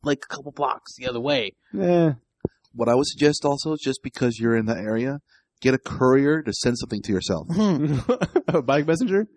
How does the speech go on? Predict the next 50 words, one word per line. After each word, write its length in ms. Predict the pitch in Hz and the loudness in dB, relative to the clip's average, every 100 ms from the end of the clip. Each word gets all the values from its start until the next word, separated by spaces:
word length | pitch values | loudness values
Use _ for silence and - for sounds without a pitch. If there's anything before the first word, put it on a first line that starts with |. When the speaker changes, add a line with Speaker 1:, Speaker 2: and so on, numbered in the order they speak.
| _ | _
Speaker 3:
Yeah. 280 | 143 147 104 - - - | 0 0 0 -6 -20 -10
Speaker 2:
Is 60 | 139 | -2
that 160 | 165 170 | 0 0
right? 100 | - | -2
Speaker 1:
Mm-hmm. 260 | - 151 | -4 0
Speaker 3:
Yes. 200 | 180 95 - - _ - - _ _ - - | 2 0 -4 -16 _ -20 -20 _ _ -20 -6
Speaker 2:
It 80 | - | 2
Speaker 1:
Yeah. 60 | 269 | 2
Speaker 2:
doesn't, 340 | 254 220 - | 2 -2 -10
uh, 360 | - - 110 85 - - - _ _ - | -4 2 2 2 -8 -12 -12 _ _ -8
Speaker 3:
And 100 | 123 | -2
make 140 | 151 | 0
it, 60 | 147 | 0
like, 100 | 127 | -2
completely, 360 | 123 - 151 131 117 110 | -2 -2 2 2 2 0
like, 160 | 87 98 | -2 -2
ridiculous 600 | 104 104 - - 101 90 - | -2 2 2 2 -2 -2 -6
for 100 | - | -2
them 140 | 101 90 | -2 -2
to 60 | |
carry 320 | - 104 101 | -2 0 0
it. 100 | 87 - _ _ _ | 0 -6 _ _ _
Speaker 2:
No, 100 | - | 2
Speaker 3:
And 60 | 196 | 4
Speaker 2:
but 100 | 165 | 4
Speaker 3:
then 80 | - | 2
Speaker 2:
this, 140 | - 180 | -4 -4
this 140 | 190 | -2
is 80 | 185 | -2
a 20 | 185 | -2
cool 140 | 190 | 0
thing 140 | 180 156 | 0 -2
I'm 80 | 135 | 0
doing. 200 | 156 127 | 0 0
While 260 | 110 143 | 0 0
I'm 60 | 165 | 2
gonna 120 | 147 | 0
be 100 | 147 | 0
in 60 | 147 | 2
New 60 | |
York, 280 | 135 135 135 | 2 2 2
I'm 80 | 120 | 2
gonna 80 | 123 | 0
be 80 | 120 | 0
staying 180 | 135 | -2
at 60 | 120 | -2
a 40 | |
hostel. 440 | 110 - - 104 - - _ _ - - | -2 -4 -4 -8 -10 -16 _ _ -20 0
It's, 520 | 120 113 - 110 - | 4 4 2 -6 0
um, 540 | 123 113 110 104 95 | 2 4 2 -2 -8